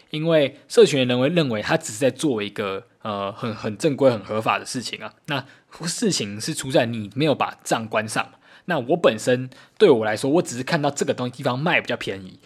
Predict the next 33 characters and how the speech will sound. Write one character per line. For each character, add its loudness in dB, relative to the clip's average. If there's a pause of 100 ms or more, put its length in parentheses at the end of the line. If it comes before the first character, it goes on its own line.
(120)
那 0
我 0
来 0
到 0
你 -8
这 -16
边 -6
卖。 -4 (320)
那 -2 (360)
对 6
我， 2 (140)
因 2
为 0
我 2
们 0
也 -4
不， -10 (100)
就 0
是 -2
这 0
些， 2 (160)
呃， -6
这 -8
些 0
交 6
易 6
者 -4
呢， -14
他 -6
们 0
并 -2
不 -10
是 -4